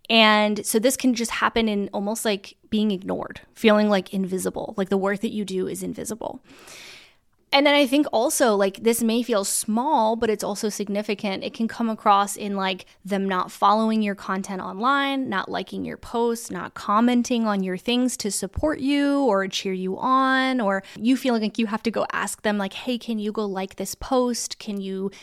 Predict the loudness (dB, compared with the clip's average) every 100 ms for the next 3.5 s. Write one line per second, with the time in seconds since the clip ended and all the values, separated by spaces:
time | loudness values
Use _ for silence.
0 | -20 -6 0 0 -2 -4 -6 -2 0 0
1 | -2 -4 -4 -4 -2 0 0 2 0 2
2 | 2 2 -4 -20 -6 -4 -2 -4 -2 0
3 | 2 0 -2 -4